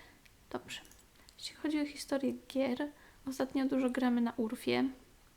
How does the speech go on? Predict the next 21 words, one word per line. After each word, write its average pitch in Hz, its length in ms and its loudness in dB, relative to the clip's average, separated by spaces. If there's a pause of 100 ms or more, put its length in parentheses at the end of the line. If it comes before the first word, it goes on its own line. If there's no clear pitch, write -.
(280)
bo, 247 600 -2 (380)
bo 220 60 -2
jest, - 680 -6 (680)
więc, - 600 -10 (220)
więc - 160 -10
w - 80 -20
sumie 254 260 -4
fajnie. 269 560 -4 (1500)
No 285 100 0
właśnie, 294 340 2
w 254 60 -6
tych 262 200 -2
rankingowych 254 720 2
to 233 160 -2
wyszło 240 380 -4
tak - 460 -8 (680)
smutnie. 320 840 -2 (260)
Znaczy, 285 560 2 (500)
no, 285 300 0
srebro 262 800 0 (280)
cztery 285 580 -2